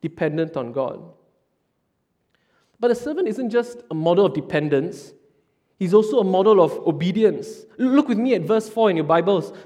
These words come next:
"To be like those who are taught," the phrase at the start and the end of verse four means to be like a disciple. And we see that the servant has placed his entire body, represented by his mouth, his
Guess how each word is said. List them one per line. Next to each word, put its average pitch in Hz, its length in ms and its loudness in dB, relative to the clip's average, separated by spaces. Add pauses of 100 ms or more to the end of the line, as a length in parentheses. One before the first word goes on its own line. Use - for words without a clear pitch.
"To - 80 -12
be 214 100 0
like 202 380 0
those 247 300 4
who 160 100 -4
are 135 180 0
taught," - 540 -2 (220)
the 202 80 0
phrase 226 320 0
at 180 80 -4
the 165 60 -8
start 202 360 0
and 165 140 -2
the 156 100 0
end 190 180 0
of 143 100 -2
verse 175 300 2
four 170 480 0 (200)
means 233 320 0
to - 80 -10
be 180 100 4
like 175 180 6
a 180 40 2
disciple. 175 760 -2 (920)
And 214 100 2
we 233 80 0
see 285 220 -2
that 226 160 2
the 180 80 0
servant 226 400 0
has - 120 -4
placed 226 280 -2
his 170 100 -8
entire 180 400 0
body, 170 440 0 (520)
represented 214 500 4
by 180 120 0
his 165 160 -2
mouth, 208 440 0 (300)
his - 260 -10